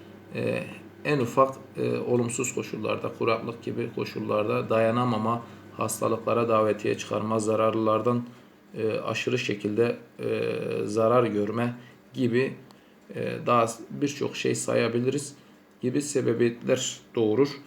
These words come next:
Bundan dolayı da, e, dediğim gibi, e, azotun fazlası bize bu şekilde zarar eder. Diğer bir konu, e, tamam biz,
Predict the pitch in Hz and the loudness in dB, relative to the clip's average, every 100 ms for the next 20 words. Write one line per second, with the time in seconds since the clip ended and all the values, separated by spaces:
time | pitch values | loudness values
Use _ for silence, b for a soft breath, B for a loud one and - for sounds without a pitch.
0 | B B - 127 131 139 131 113 107 104 | B B -8 -2 2 2 4 4 4 4
1 | 120 139 - - - - 120 110 107 104 | 4 2 0 -14 -20 -12 -4 -2 0 0
2 | 101 104 123 120 104 101 104 131 131 B | 0 2 4 4 4 2 2 2 0 B
3 | B B - - 120 113 110 120 - 127 | B B -20 -10 -6 -4 -4 -6 -8 -2
4 | 127 113 - 107 - 127 110 101 127 131 | 0 0 -4 -4 2 2 2 0 0 -2
5 | 127 117 127 123 123 107 107 120 107 107 | -2 -2 -2 -2 -4 -4 0 2 2 2
6 | 123 113 113 147 - B B - 120 143 | 4 4 4 2 -2 B B -10 2 4
7 | 143 127 117 117 139 156 156 B B - | 4 0 0 0 0 -2 -8 B B -18
8 | - 117 120 120 117 120 117 - 131 123 | -8 -4 -2 0 0 -2 -6 -2 0 4
9 | 120 127 135 135 - | 2 2 -2 -2 -6